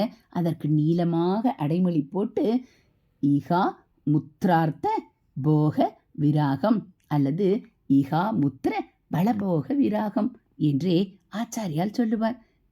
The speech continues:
இக அமுத்ர, இகாமுத்ர, இக என்றால்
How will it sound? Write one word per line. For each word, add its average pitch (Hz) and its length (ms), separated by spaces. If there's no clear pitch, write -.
இக 139 300
அமுத்ர, 147 480
இகாமுத்ர, 156 760
இக 135 220
என்றால் 202 420